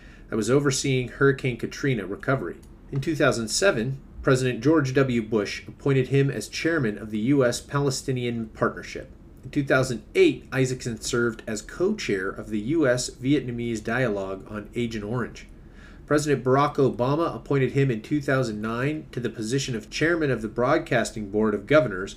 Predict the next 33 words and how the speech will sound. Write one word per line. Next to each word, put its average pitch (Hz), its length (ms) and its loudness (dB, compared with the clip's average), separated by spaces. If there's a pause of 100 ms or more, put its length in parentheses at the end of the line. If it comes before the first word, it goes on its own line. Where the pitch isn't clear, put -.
(280)
which 110 140 -4
he 113 100 -4
filled 120 540 0
until 107 300 -6
two 147 240 -2
thousand 110 400 -4
twelve. 107 400 -4 (280)
Staying 381 340 0
fully 170 240 2
involved, 104 600 -4
Isaacson 139 640 -2
continued 139 640 -4
holding 113 460 -2
numerous 160 380 -2
positions 104 680 -4
in 92 120 -10
two 117 200 -6
thousand 92 320 -8
twelve 98 500 -8
on 104 320 -8
board 113 240 -2
of - 80 -8
directors, 107 600 -4 (360)
including 135 460 2
at 113 100 -8
Tulane 120 400 -2
University 104 760 -4 (300)
and 107 100 -8
the 104 60 -6
Carnegie 113 600 0
Institute 101 580 -8
of - 100 -14
Science, 104 600 -6